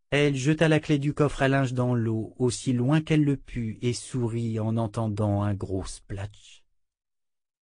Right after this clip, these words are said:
Sarah ne dit rien quand elles s'engagèrent sur la piste.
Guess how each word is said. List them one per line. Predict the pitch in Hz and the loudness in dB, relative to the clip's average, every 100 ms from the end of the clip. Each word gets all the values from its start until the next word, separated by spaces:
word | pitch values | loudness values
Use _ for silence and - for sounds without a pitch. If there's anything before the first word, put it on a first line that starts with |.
| _ _ _ _ _ _ _ _ _ | _ _ _ _ _ _ _ _ _
Sarah | - 127 127 139 | 0 4 8 8
ne | 139 | 6
dit | 131 135 | 2 2
rien | 139 135 127 | 4 2 2
quand | 110 101 | -2 -2
elles | 107 | -2
s'engagèrent | - 107 101 95 95 | 0 0 2 2 -2
sur | - 92 | -4 -6
la | 90 | -6
piste. | - 95 - _ | -8 -16 -18 _